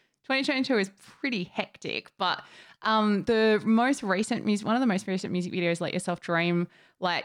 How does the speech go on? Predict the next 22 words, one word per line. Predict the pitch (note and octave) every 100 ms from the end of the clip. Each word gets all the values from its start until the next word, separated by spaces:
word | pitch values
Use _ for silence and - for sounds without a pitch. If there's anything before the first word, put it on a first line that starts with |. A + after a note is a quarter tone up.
| -
obviously | F#3 F#3+ G3 G3
some | G3
stunning | F3+ - E3 D#3+
guitar | D#3 D#3+ D#3
work | F#3+
from | - F3
yourself, | F3+ - E3 -
but | -
I | G3
believe | F#3+ G#3 B3
that | D4 -
music | G#3 F#3+
video | F#3 F#3 F3+ F3
was | F3
quite | - - - - -
literally | G#3+ - C#4 B3+ A#3+
inspired | G#3 G3 - F#3 G#3+
by | G#3 G3
a | F#3
dream | F#3 F3+ F3
as | E3+ D#3+
well. | E3+ F#3+ E3+ D#3 D#3